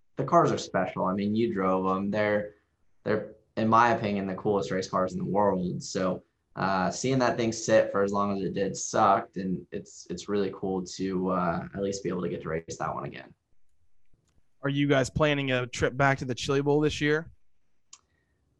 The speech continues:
Speaker 1: Yeah, man, Chili Bowl can't happen without us. We're, we're the life of the party. So, um, for sure,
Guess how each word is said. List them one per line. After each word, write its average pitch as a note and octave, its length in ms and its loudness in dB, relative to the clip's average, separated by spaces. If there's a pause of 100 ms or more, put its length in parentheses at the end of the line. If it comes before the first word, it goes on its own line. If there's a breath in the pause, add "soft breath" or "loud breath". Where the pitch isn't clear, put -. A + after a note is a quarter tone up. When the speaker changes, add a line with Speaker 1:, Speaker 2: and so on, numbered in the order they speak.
(140)
Speaker 1:
Yeah, A#2+ 280 0
man, C3+ 600 0
Chili E3 280 4
Bowl E3+ 200 6
can't C#3 260 2
happen C#3 300 4
without A#2 360 6
us. C3+ 460 6
We're, C3 240 4
we're C3+ 220 2
the C#3 100 4
life C3+ 240 4
of A#2+ 60 -2
the A#2+ 100 -2
party. D3 500 4
So, G#2 600 2 (340 loud breath)
um, G2+ 880 2 (960)
for C3 140 2
sure, G#2 560 2